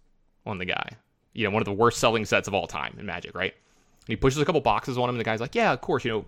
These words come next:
two hundred bucks. That's not a, that's not a big investment for my kids," right? He's like, "All right, hey, you're gonna need some sleeves, like, blah, blah, blah." And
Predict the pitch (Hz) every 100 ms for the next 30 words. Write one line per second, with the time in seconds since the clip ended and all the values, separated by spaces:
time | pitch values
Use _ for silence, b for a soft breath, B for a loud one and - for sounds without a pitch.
0 | B B B - 190 156 135 - 113 131
1 | 123 113 117 139 123 107 117 110 98 85
2 | - - 85 - 85 80 98 95 90 92
3 | 76 107 107 110 104 95 - 175 170 165
4 | 127 101 107 101 117 123 123 117 b b
5 | b b b b b b _ - 120 107